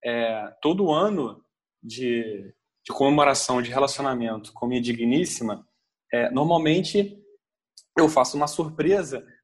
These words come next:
fazendo um, alugando uma, uma pousada, um chalé, algo do tipo, pra que, pô, tenha graça, a gente comemore, as coisas boas da vida, né? E aí, cara, eu comecei a pesquisar sobre as pousadas, et cetera, blá, blá, blá, blá.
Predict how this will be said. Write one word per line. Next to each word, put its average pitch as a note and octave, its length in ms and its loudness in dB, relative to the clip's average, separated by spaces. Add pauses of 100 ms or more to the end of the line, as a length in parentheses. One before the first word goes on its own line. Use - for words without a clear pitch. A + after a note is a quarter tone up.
fazendo D#3+ 580 -2
um, F3+ 600 -8
alugando G3 500 2
uma, C3+ 160 -4
uma B2 220 -2
pousada, C3 640 2 (520)
um A2+ 40 -20
chalé, C3 460 0
algo C3+ 220 0
do D3 100 -4
tipo, C3+ 580 -4 (360)
pra E3+ 180 4
que, - 120 -4
pô, G3 320 2
tenha G3+ 260 0
graça, E3 420 4
a B2+ 40 -4
gente - 100 -14
comemore, D#3 640 -2
as - 120 -10
coisas A3 240 -4
boas E3+ 200 -2
da E3+ 100 0
vida, A2+ 300 -6
né? D#3 220 -2 (720)
E G#3 100 4
aí, A3+ 260 6
cara, C#3 300 6
eu C3+ 80 2
comecei G3 340 0
a G3+ 40 -2
pesquisar A3+ 720 0 (240)
sobre F3 460 -2 (260)
as - 120 -10
pousadas, F3+ 600 0
et D#3 120 -2
cetera, D#3 380 -4
blá, D#3 160 -2
blá, E3 120 -4
blá, G3 140 -2
blá. D#3 200 -6